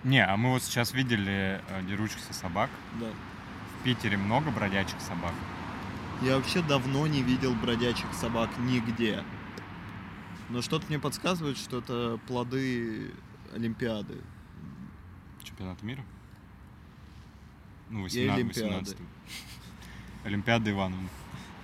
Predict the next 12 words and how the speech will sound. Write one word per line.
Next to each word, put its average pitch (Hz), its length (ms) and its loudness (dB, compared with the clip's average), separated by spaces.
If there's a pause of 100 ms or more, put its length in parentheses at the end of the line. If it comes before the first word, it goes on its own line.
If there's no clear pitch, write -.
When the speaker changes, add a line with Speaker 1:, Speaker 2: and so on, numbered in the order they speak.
(200)
Speaker 2:
Ну, 135 120 4
Олимпиада 160 540 6
у 131 80 4
нас 139 200 6
<laughs> - 60 -8
проходила, 139 540 2
я 104 140 0
не 139 100 2
помню, 131 440 0
когда. 110 320 -4 (640)
В - 40 -8
шестнадцатом? - 640 0